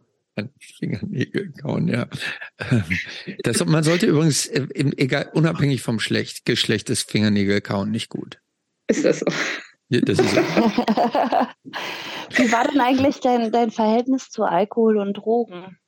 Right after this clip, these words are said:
Speaker 1: Hast du gute Frage.
Speaker 2: Immer mega affin, also schon immer.
Speaker 1: <laughs>
Speaker 2: Also in, meine Familie spielt Alkohol eine Riesenrolle. Äh, da wird auch sofort beim ersten Zwickzwack eine Tablette für irgendwas genommen. Also ich,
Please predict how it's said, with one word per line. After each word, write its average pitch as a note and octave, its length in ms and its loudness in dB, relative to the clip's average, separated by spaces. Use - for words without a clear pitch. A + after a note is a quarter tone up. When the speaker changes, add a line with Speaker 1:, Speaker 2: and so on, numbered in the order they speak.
Speaker 1:
Hast - 240 -2
du A2 60 -2
gute G#2+ 180 0
Frage. G2 440 -2
Speaker 2:
Immer G3 360 8
mega F#3 460 6
affin, E3 560 4
also F3+ 240 6
schon F3+ 380 2
immer. F#3 440 6
Speaker 1:
<laughs> - 240 0
Speaker 2:
Also F3+ 160 4
in, G3 320 4
meine G3 220 6
Familie G#3+ 440 4
spielt A#3 280 4
Alkohol G#3+ 380 6
eine F#3+ 140 6
Riesenrolle. G#3 880 6
Äh, F3+ 240 4
da F#3 140 4
wird A3 180 4
auch F#3+ 120 4
sofort G#3 500 2
beim G3+ 140 6
ersten G#3 360 2
Zwickzwack - 600 0
eine F#3+ 100 6
Tablette G3+ 420 4
für A#3 120 4
irgendwas G#3 440 4
genommen. F#3+ 520 6
Also F3 300 4
ich, D#3+ 220 0